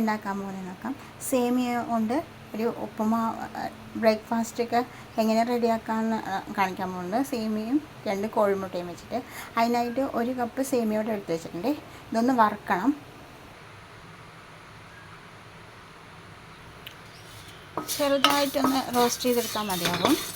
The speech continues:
ഒരു മണം ഉണ്ടാവും, അതിന് വേണ്ടിയിട്ടാണ്. ഇതപ്പോൾ ഏകദേശം ഇങ്ങനെ ആയിട്ടുണ്ട്, ഇത് മതിയാവും. ദാ ഒരു രണ്ട് സ്പൂൺ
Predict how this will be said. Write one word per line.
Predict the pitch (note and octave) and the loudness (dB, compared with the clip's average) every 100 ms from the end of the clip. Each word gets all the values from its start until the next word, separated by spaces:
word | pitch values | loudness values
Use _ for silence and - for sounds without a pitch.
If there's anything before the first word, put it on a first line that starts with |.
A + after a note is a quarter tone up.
| - - - - - - - - - - - - - - - - - - - - | -8 -8 -8 -10 -10 -4 -4 -2 -8 -10 -10 -6 -4 -4 -6 -8 -6 -6 -6 -2
ഒരു | A#3+ B3 | 2 4
മണം | A#3 G3+ G3+ A3 | 4 2 0 0
ഉണ്ടാവും, | F#3+ F3 F3+ F3+ | 0 2 2 0
അതിന് | F3 F#3+ | 0 -2
വേണ്ടിയിട്ടാണ്. | G#3+ F#3 E3+ D#3+ F3+ B3+ - - - - - - - - - - - C4 | -2 -4 -6 -6 -2 -2 -2 -14 -18 -18 -18 -18 -18 -18 -18 -18 -6 0
ഇതപ്പോൾ | B3+ B3+ B3 | 2 2 2
ഏകദേശം | A3+ A#3 C4+ A#3 | 2 2 2 2
ഇങ്ങനെ | A3+ A3+ | 2 2
ആയിട്ടുണ്ട്, | F3+ F3+ F3+ G#3+ E4 | 2 2 2 4 2
ഇത് | A#3 A3+ | 2 2
മതിയാവും. | G3 F#3 F3+ E3+ E4+ - - - - - - - - - - - - - - - - B3+ | 2 0 0 0 0 -4 -14 -16 -18 -18 -18 -18 -18 -18 -18 -18 -18 -20 -18 -18 -2 6
ദാ | B3 | 6
ഒരു | A#3 B3+ - - A#3 | 6 2 0 -8 0
രണ്ട് | A#3 A3+ A#3 B3+ - | 4 6 6 4 2
സ്പൂൺ | A3 | -2